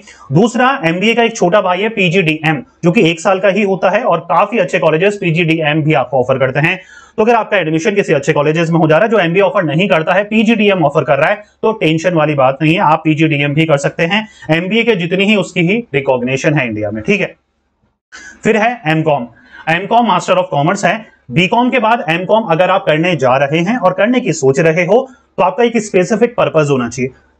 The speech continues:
यूजीसी Net की तैयारी करनी है lecturership के लिए, Research field में जाना है, government job की तैयारी करनी है, तो आपको कहीं ना कहीं specific reason होना चाहिए। नहीं तो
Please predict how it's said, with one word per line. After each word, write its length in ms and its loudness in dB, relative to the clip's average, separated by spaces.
यूजीसी 420 4
Net 220 0
की 80 -2
तैयारी 260 2
करनी 220 -2
है 80 0
lecturership 520 0
के 60 0
लिए, 200 0
Research 320 0
field 260 -2
में 100 2
जाना 220 0
है, 140 -2
government 280 0
job 180 0
की 80 0
तैयारी 260 2
करनी 240 0
है, 160 0
तो 40 4
आपको 180 0
कहीं 200 0
ना 100 0
कहीं 360 0
specific 580 -2
reason 340 0
होना 180 0
चाहिए। 300 -2
नहीं 300 2
तो 340 0